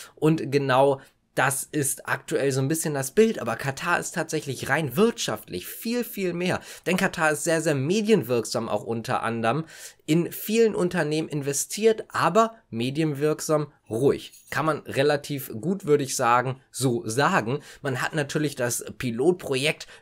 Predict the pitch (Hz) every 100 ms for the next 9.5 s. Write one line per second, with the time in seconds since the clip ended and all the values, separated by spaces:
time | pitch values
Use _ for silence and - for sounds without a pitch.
0 | - 131 123 - 110 147 202 123 101 151
1 | 156 135 104 107 147 160 143 - 131 123
2 | 131 - 117 - 104 131 170 147 139 131
3 | - - 120 120 - 135 117 117 123 -
4 | - 107 - 113 110 - 135 117 104 120
5 | 131 - 113 107 - 151 123 120 104 104
6 | 92 117 113 113 - 104 - 120 113 110
7 | 107 143 160 - - - - 78 95 90
8 | 95 92 98 107 113 - 98 - 160 -
9 | 127 139 131 131 120